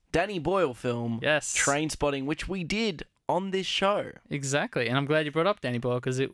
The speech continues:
Speaker 2: it was a director's corner, a Trainspotting episode.
Speaker 1: That it was, yeah.
Speaker 2: There you
Speaker 1: No, I
Speaker 2: go.
Speaker 1: just thought, uh,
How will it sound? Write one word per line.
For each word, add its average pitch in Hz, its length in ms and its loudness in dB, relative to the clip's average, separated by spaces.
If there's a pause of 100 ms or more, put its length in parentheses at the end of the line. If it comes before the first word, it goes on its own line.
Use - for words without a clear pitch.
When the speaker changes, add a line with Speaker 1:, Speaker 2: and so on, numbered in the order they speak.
Speaker 2:
it 143 120 -2
was 143 180 0
a 160 60 0
director's 196 400 0
corner, 113 420 -2 (380)
a - 20 -12
Trainspotting 120 520 -2
episode. 117 180 -2
Speaker 1:
That 117 80 0
it 110 80 -4
was, 151 720 -2 (120)
yeah. 214 340 0
Speaker 2:
There 156 80 -4
you 147 140 0
Speaker 1:
No, 165 120 6
I 165 120 4
Speaker 2:
go. 139 80 0
Speaker 1:
just 123 140 -2
thought, 170 220 4
uh, 156 300 2